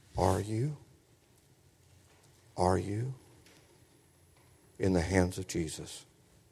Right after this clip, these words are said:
Let's stand together. Father, we come and we ask you to do the thing that only you can do. Father, we've prayed. You've laid in our hearts your desire.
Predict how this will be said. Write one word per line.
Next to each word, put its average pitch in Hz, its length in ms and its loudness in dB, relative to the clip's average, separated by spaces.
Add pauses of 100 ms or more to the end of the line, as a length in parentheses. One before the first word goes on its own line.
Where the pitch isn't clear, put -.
(720)
Let's 95 120 0
stand 85 280 -6
together. - 400 -14 (600)
Father, 120 280 12
we 131 180 12
come 95 440 10 (1160)
and 98 160 6
we 123 200 12
ask 117 400 6
you 82 160 -8 (840)
to 127 80 12
do 120 240 12
the 113 140 12
thing 127 280 10
that 110 140 10
only 117 320 12
you 117 160 8
can 120 200 4
do. 95 200 6 (840)
Father, 143 280 12
we've 120 280 12
prayed. 139 600 12 (1120)
You've 117 240 12
laid 147 240 12
in 160 120 12
our 175 160 12
hearts 143 580 10 (400)
your 113 240 12
desire. 98 640 8